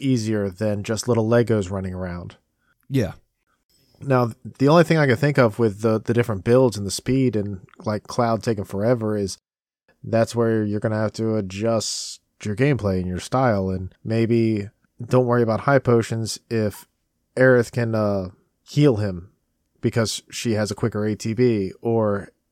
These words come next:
Speaker 1: give maybe Tifa the assess,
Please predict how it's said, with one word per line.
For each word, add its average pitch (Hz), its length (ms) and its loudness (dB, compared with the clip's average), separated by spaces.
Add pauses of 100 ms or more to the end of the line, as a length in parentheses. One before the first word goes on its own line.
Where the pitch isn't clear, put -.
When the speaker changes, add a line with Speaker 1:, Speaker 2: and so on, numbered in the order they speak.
(120)
Speaker 1:
give 120 240 2 (340)
maybe 110 340 -2
Tifa 110 760 -2 (160)
the 104 440 -2
assess, - 640 -6